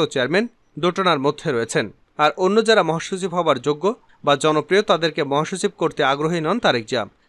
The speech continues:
কারণ তাতে নেতৃত্ব হাতছাড়া হয়ে যাবে এবং দলের নেতৃত্ব হারানোর ভয়ে তারেক জিয়া জনপ্রিয় কাউকে দলের ভারপ্রাপ্ত মহাসচিব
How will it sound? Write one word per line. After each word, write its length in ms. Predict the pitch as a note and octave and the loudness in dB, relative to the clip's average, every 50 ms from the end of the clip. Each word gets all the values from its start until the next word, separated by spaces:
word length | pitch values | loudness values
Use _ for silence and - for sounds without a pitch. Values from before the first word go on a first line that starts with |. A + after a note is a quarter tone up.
| _ - | _ 2
কারণ 240 | D#3+ E3 F3+ G3 | 4 4 4 4
তাতে 260 | F#3 - F3 - E3+ D3 | 2 0 -2 0 0 0
নেতৃত্ব 480 | C#3+ D3 D3 - G3 G3 - - F#3+ | 0 0 -2 -2 -6 -4 -2 -2 -2
হাতছাড়া 440 | C#3+ A#2+ D#3+ E3 - - F#3+ F#3 F3 | -2 -2 -4 -4 -2 -2 0 0 0
হয়ে 160 | E3+ F3 D3+ | 2 0 0
যাবে 280 | A#2+ C3 C3 D#3 G#3+ C#4+ - _ _ _ - | 0 0 0 0 0 -4 -4 _ _ _ -8
এবং 240 | - E3 D#3+ E3 D3 | -4 -2 -2 -2 0
দলের 240 | C#3 D3+ D#3 E3+ F3+ | 4 4 4 4 4
নেতৃত্ব 460 | F3 E3+ E3 - - G3+ F#3 - G3+ | 0 -2 -4 -4 -4 -6 -4 -2 -2
হারানোর 300 | F3+ F3 E3+ D#3 D3 A#2+ | 0 0 0 0 0 -2
ভয়ে 240 | A2 A#2 C3 D3 F#3 | 0 0 0 0 0
তারেক 280 | F#3 F#3+ E3 D3 C#3 C3+ | 2 0 0 -2 -2 0
জিয়া 240 | - D3+ C3 G#2+ - _ _ _ _ - C3+ C3+ | 2 2 2 2 -2 _ _ _ _ -10 -2 2
জনপ্রিয় 420 | E3 E3 F3 F3 - - G3 E3 | 2 2 2 2 2 0 0 2
কাউকে 320 | - D3 C3+ C3+ - G#3 | 2 0 0 0 0 -2
দলের 260 | G3+ F#3 E3+ D3+ D3 C3 | 0 2 2 2 2 0
ভারপ্রাপ্ত 480 | D3 D3 C#3 C3 - D3 C#3 - - | 0 -2 -2 0 0 -2 -2 0 -2
মহাসচিব 500 | D3 C#3 C#3 D3+ D#3+ - G3 F#3+ G3 G3 | -2 -2 -2 -4 -4 -6 -6 -6 -6 -6